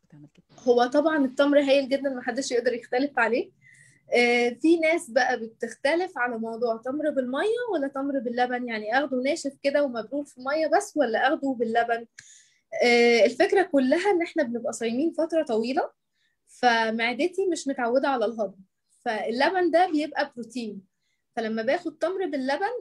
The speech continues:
Speaker 2: البروتين ده بيبقى صعب شوية على المعدة في الهضم، أو بيسبب لي ممكن مشكلة عسر هضم،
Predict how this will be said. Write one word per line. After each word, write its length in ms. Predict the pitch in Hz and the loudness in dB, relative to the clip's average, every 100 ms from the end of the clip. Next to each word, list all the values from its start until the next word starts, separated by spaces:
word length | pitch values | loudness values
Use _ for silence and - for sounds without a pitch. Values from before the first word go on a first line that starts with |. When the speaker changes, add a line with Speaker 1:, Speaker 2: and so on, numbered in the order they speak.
| - | -10
Speaker 2:
البروتين 600 | 220 - 233 - 330 370 | -10 -6 -8 -2 -2 0
ده 200 | 277 311 | 0 0
بيبقى 560 | 349 277 269 - 285 302 | 0 -2 -4 -2 -2 -2
صعب 280 | 294 294 285 | 0 0 0
شوية 280 | - 277 | 0 2
على 160 | 294 240 | 2 0
المعدة 360 | 226 247 302 285 | -4 -4 -2 -4
في 100 | 247 | -6
الهضم، 380 | 226 277 285 | -4 -2 -2
أو 360 | 277 214 214 208 _ - | -4 -2 -4 -6 _ -12
بيسبب 400 | 214 247 233 285 | -6 -4 -2 -2
لي 240 | 302 294 | 0 0
ممكن 420 | 269 285 294 269 | 0 -4 -2 -2
مشكلة 400 | 220 214 269 269 269 254 | -2 -2 0 0 0 -2
عسر 260 | 285 - | -2 -2
هضم، 300 | 220 254 247 | 0 0 -2